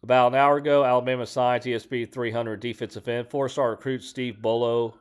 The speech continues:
uh, sorry if I mispronounced this, Mamuma,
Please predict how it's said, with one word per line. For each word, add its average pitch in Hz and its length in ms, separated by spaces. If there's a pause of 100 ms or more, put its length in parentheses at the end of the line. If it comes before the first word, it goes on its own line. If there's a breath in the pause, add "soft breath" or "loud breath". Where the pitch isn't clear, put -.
(140)
uh, 95 440
sorry 113 240
if 95 80
I 95 40
mispronounced 92 540
this, 98 160
Mamuma, 107 720